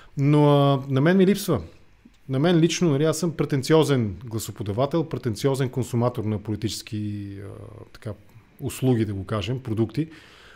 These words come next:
И на мен ми липсва сериозния политически разговор. Наистина ми липсва. Аз не смятам, че,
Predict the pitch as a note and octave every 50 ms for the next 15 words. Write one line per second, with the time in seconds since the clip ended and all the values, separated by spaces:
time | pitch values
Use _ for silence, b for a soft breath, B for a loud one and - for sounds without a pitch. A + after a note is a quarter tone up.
0 | B B - - - D#3 D3+ D#3 D3+ D3+ D3 D3 D3+ F3 F3+ F3 F3 E3 F#3 F#3
1 | - - F3+ F#3 F3+ F3+ - - - - D3+ D3 E3+ F3 D3+ D#3+ E3 C#3+ - C#3
2 | C3+ C#3+ D3 C#3+ - - C#3 C3 B2+ B2+ G#2 G2 G2+ F#2+ F#2 F#2 F2+ - - -
3 | _ _ _ - - B2 B2 C3 D#3 D#3+ D#3+ - E3+ D#3+ D#3 C#3+ C#3 C#3 C3+ C#3
4 | - - C3 - C#3 D3+ D3+ - D#3+ C3 - - D#3+ E3 E3 E3+ D3+ - - D3+
5 | C3+